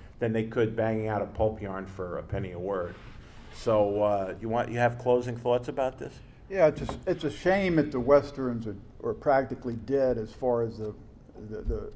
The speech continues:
Speaker 2: the reading public is concerned. I mean, when you look at the newsstands now, you s-, you can basically find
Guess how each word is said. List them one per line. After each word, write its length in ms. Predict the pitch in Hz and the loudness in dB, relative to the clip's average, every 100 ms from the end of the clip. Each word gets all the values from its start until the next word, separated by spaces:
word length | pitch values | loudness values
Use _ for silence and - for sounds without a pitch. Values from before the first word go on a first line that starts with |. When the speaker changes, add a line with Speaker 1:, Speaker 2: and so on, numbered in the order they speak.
| - | -12
Speaker 2:
the 60 | 113 | -6
reading 320 | 131 135 110 | -4 -4 -4
public 400 | - 135 120 120 | -2 0 0 -6
is 120 | 110 | -8
concerned. 600 | 113 98 - 131 127 113 | -10 -12 -6 -4 -2 -2
I 40 | |
mean, 260 | 117 127 127 | -2 0 0
when 100 | 131 | 0
you 80 | 143 | 2
look 140 | 151 | 2
at 60 | 143 | 2
the 60 | 139 | 2
newsstands 600 | 143 139 - 143 135 120 | 2 2 0 0 0 0
now, 280 | 135 143 135 | 0 2 2
you 140 | 120 | 0
s-, 140 | 117 - - 135 - 143 | -4 -10 -16 -14 -14 -14
you 80 | |
can 180 | 131 139 | -6 -6
basically 560 | 113 151 151 151 135 127 | 0 2 2 0 -4 -4
find 640 | 117 139 135 131 127 120 | -2 -2 0 0 -2 -4